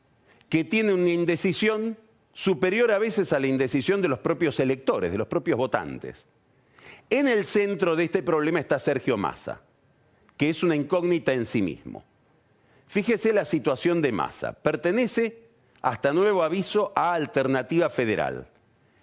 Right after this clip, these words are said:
que según su líder más gravitante, que es Juan Schiaretti, no va a estar ni con Cristina Kirchner ni con Mauricio Macri, porque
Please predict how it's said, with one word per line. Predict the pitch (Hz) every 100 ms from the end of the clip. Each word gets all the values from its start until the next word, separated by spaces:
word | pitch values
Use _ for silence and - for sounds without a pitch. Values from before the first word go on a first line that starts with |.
| _ - _ -
que | 143
según | - 156 208 208
su | - 135 139
líder | 190 170 139
más | 170
gravitante, | 160 160 165 160 247 226 135 101
que | 123
es | 139 -
Juan | - 165 165
Schiaretti, | - 190 196 190 214 208 - - - -
no | 127 185 202
va |
a | 165
estar | 127 107 78 71 - _ _ -
ni | 151 269 202
con | 208 180
Cristina | 175 165 220 208
Kirchner | 180 160 165 185 190 - _ _ _ _ _ _ -
ni | 165 220
con | 214 180
Mauricio | 156 151 156 - 117
Macri, | 80 73 131
porque | 170 160 143 185